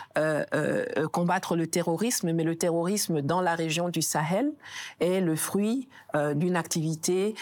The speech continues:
de l'otan et de la France qui sont allés déstabiliser la Libye et qui ont créé tout un, tout un écosystème.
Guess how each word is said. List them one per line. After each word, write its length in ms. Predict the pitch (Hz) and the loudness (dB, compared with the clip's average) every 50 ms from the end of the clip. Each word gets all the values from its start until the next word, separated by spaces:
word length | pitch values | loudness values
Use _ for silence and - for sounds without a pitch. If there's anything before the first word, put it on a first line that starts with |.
| - - | -6 -2
de 100 | 156 160 | 0 2
l'otan 400 | 160 165 160 156 160 175 190 190 | 2 2 2 0 0 0 2 2
et 120 | 180 170 | 2 2
de 100 | 151 151 | 0 2
la 160 | 147 147 151 147 | 2 2 0 0
France 280 | - - 190 196 190 | -2 0 0 0 0
qui 120 | - 202 175 | 0 -2 -2
sont 180 | - 180 170 | -2 0 0
allés 240 | 156 156 160 165 180 | 0 0 2 0 0
déstabiliser 920 | 175 156 156 160 156 - - - 147 156 147 160 147 160 160 147 170 180 | 0 0 0 0 0 0 0 0 -2 -2 -2 -2 -2 0 0 0 0 0
la 140 | 180 165 151 | 2 2 0
Libye 440 | 147 147 151 147 151 175 208 214 180 | 0 0 -2 -2 -2 0 0 0 -2
et 40 | 147 | -2
qui 140 | - - 160 | -2 -2 -2
ont 100 | 160 165 | -2 -2
créé 380 | - - - 147 147 160 170 | -2 -2 0 0 0 0 0
tout 220 | 175 - - 170 - - | -2 -2 -4 -4 0 0
un, 440 | 156 156 156 151 143 - - - - - - | 0 2 2 0 0 -2 -2 -4 -6 -6 -4
tout 140 | - 185 - 175 | -6 -2 0 0
un 100 | 170 170 | 0 0
écosystème. 800 | 156 143 - - 165 170 - 190 - - - 208 190 175 175 | 0 -2 -2 -2 -2 -2 0 -2 -2 -2 0 0 0 0 -2